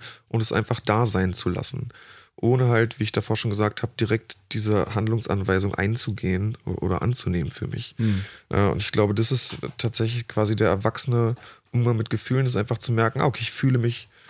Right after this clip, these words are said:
Speaker 1: so und so, ja, Gefühl X bitte einfügen.
Speaker 2: Ja.
Speaker 1: Äh, und, äh, das dann aber einfach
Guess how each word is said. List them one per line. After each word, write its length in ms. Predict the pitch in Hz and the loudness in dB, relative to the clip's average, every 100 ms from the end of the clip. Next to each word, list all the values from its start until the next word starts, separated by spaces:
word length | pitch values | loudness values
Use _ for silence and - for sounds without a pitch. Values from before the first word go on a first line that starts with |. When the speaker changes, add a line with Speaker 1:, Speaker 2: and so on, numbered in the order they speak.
| - - _ | -20 -20 _
Speaker 1:
so 160 | 101 120 | 0 2
und 100 | 139 | 2
so, 220 | 165 185 233 - | 0 0 -2 -4
ja, 180 | 110 127 - - - - 92 | -2 0 -4 -8 -10 -4 -2
Gefühl 420 | 110 120 - 131 131 | 0 -2 2 0 0
X 260 | 151 - | -2 -4
bitte 260 | - 127 - | -4 -4 -2
einfügen. 520 | 131 139 147 143 190 - - | -4 -2 -6 -6 -10 -14 -6
Speaker 2:
Ja. 440 | 110 101 113 117 117 | -2 0 2 2 2
Speaker 1:
Äh, 20 | - | 0
und, 280 | 113 120 - | -2 -2 0
äh, 260 | 113 117 101 - - _ _ _ | 2 2 2 -2 -12 _ _ _
das 180 | 135 - | -2 0
dann 120 | 131 | 0
aber 160 | 131 101 | 2 2
einfach 440 | 123 143 - | 2 0 0